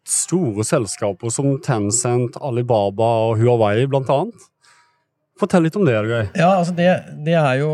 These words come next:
Speaker 2: jeg hadde en, eh, en god runde der med mange andre nordiske bankledere i høst, hvor vi kom inn på,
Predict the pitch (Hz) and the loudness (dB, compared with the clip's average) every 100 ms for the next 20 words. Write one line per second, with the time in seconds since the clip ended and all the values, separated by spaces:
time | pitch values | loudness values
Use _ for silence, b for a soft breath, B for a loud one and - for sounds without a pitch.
0 | 151 151 170 117 127 135 139 139 131 131 | 0 2 2 0 -2 0 0 0 2 0
1 | 113 127 143 131 127 139 139 107 113 151 | -2 -4 -6 -6 -2 2 2 2 2 2
2 | 160 147 147 139 135 110 117 123 123 92 | 2 0 2 2 2 2 2 2 2 0
3 | 95 - 107 92 - 107 107 113 120 123 | -4 -6 -4 -4 -2 0 2 2 2 0
4 | 110 135 123 127 - 202 - - - - | -4 -4 -2 -2 -2 -4 -4 -12 -12 -16
5 | - 131 143 143 165 180 139 B B B | -8 -2 2 4 4 4 0 B B B
6 | B _ 185 226 185 240 226 147 - 175 | B _ -2 2 2 4 2 0 0 2